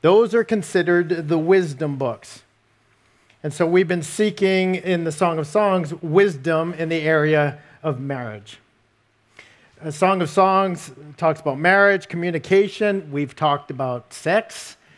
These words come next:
in here one of the weeks. I am so glad Donnie had to take care of that message and that I didn't have to do that. But if you've missed any of those messages, they are all online. You can go to, uh, lifepointchurch dot com, click messages, and then either watch or listen,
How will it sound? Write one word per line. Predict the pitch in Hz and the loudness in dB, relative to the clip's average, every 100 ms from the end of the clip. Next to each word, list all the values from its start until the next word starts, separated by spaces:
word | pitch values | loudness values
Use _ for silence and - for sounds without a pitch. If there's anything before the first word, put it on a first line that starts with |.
| _ | _
in | 180 | -6
here | 170 185 185 | 0 2 2
one | 175 180 | 2 2
of | 170 | 2
the | |
weeks. | 165 190 202 - | 4 4 4 -4
I | 147 | -8
am | 135 131 | -6 -6
so | - 156 | -2 -2
glad | 135 143 139 | 2 2 2
Donnie | 127 139 151 151 | 0 0 0 -2
had | 156 160 | -2 -2
to | 160 | -4
take | 185 180 | 0 0
care | 175 190 196 | 2 2 4
of | |
that | 196 214 | 4 2
message | 208 240 311 339 - - - - - - | 2 0 2 -2 -4 -18 -20 -20 -20 -12
and | 175 | -4
that | 156 156 | 0 2
I | 165 | 2
didn't | 175 | 2
have | 175 156 | 0 -2
to | 175 | 0
do | 170 | 2
that. | 170 170 165 | 4 4 4
But | 160 | 2
if | 165 | 0
you've | 185 262 | 0 0
missed | 254 214 190 - | 4 4 2 -2
any | 165 175 208 | -2 2 4
of | 202 | 4
those | 185 185 160 | 4 2 2
messages, | 175 175 185 175 175 165 - - - | 0 -2 -2 0 0 -2 -10 -20 0
they | 156 | 4
are | 175 160 - | 4 2 2
all | 175 185 190 185 - | 4 4 2 -2 -6
online. | 180 156 151 151 165 170 160 | -2 0 0 0 0 0 -2
You | |
can | 147 151 | -6 -6
go | 143 143 | -2 0
to, | 143 139 135 | 2 0 -2
uh, | 147 131 | -2 -2
lifepointchurch | 139 151 151 139 156 - | 0 -2 -4 -6 -6 -6
dot | 135 | -8
com, | - 143 139 | -4 -4 -6
click | 123 117 | -12 -6
messages, | 147 147 139 143 135 | -4 -4 -4 -4 -4
and | 135 | -6
then | 135 131 | -10 -8
either | 135 123 | -8 -6
watch | 123 135 160 170 - - _ _ - | -6 -2 -2 -2 -6 -20 _ _ -4
or | 135 | -4
listen, | 131 147 156 151 135 131 | -2 -2 -2 -4 -10 -12